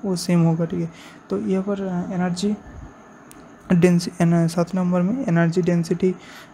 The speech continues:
अ, of an electric field Q is equal to, अ, epsilon naught A into R, ये भी याद रख लेना, ठीक है।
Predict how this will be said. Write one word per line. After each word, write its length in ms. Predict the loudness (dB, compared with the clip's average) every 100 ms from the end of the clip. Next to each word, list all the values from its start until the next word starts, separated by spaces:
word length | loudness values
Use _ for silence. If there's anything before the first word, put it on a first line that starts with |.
| 0
अ, 300 | 4 4 2 -2
of 220 | -8 -4
an 180 | -2 -2 -6 -4
electric 320 | -4 -2 -6
field 320 | -2 0 2 0 -12 -20 -20 -2
Q 80 | 2
is 260 | 4 2 2
equal 320 | 2 2 2
to, 140 | -2 0 0
अ, 140 | 2
epsilon 440 | 2 0 2 2 2
naught 160 | 0 0
A 280 | 2 4 2
into 320 | 2 0 0
R, 40 | -2 -10 0
ये 120 | 2
भी 260 | 4 4 4
याद 120 | 2
रख 240 | 0 0
लेना, 200 | 0 0
ठीक 180 | -2 -4
है। 140 | -6